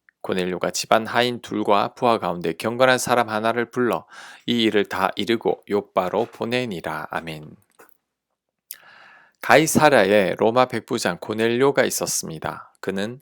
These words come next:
경건하여 하나님을 경외하고 백성을 많이 구제하고 항상 하나님께 기도하는 자였습니다.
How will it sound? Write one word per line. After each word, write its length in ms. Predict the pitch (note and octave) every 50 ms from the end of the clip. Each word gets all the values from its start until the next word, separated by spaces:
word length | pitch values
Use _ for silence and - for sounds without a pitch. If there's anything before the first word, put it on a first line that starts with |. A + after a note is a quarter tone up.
| _ _
경건하여 760 | - - G#2 G#2 G#2 A2 G#2+ F#2 E2+ E2 E2+ F#2+ B2 D3+ - _ _ _ _ - - - -
하나님을 440 | - D3 C#3+ C#3+ C#3+ C3+ B2+ A2+ -
경외하고 760 | - - F2+ F#2+ G2+ G2+ F#2 D#2+ D2 - - - - - _ _ _ _ _ _ _ _ _ _
백성을 440 | - G#2+ - - - A#2+ A2+ G#2+ G#2
많이 420 | F2 D#2 D#2+ D#2 D#2+ F2+ G2 G#2+
구제하고 760 | - - - - A#2+ - - G#2 F2 D#2+ - - - A#2+ - - - - - - - _
항상 440 | - - D#3 D#3 - E3 D#3 C#3+
하나님께 460 | C#3 D#3+ D#3+ D#3+ D3 B2 G#2 - G2 F#2
기도하는 600 | - - D3+ - C#3+ B2 G#2+ A#2+ A#2+ B2 B2 A#2
자였습니다. 920 | - F2+ E2 D#2 D2+ - - - E2+ D#2 D#2 - - - - - -